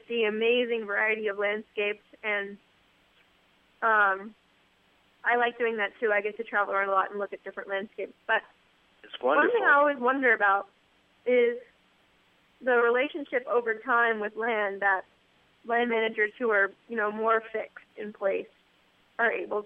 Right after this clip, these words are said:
Speaker 1: to have and see really intimately the,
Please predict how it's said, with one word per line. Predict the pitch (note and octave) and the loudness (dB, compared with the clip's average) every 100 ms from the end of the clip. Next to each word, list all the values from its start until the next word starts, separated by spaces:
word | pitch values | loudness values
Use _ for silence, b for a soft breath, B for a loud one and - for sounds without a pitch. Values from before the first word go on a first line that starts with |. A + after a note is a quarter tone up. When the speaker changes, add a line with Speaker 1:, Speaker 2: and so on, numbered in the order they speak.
| - | -2
Speaker 1:
to | A3+ A3 | -2 2
have | G#3+ F#3+ G3 F#3+ - - | 4 4 4 0 -4 -8
and | G#3+ G3+ F#3+ F#3+ _ _ _ _ _ _ _ _ _ _ _ _ _ | -2 -2 -2 -6 _ _ _ _ _ _ _ _ _ _ _ _ _
see | C4+ B3+ | -4 0
really | A#3+ A3 A3 | 2 2 0
intimately | A#3+ C4+ A#3+ G#3+ G#3 | -4 -4 -6 -4 -2
the, | G3 | -2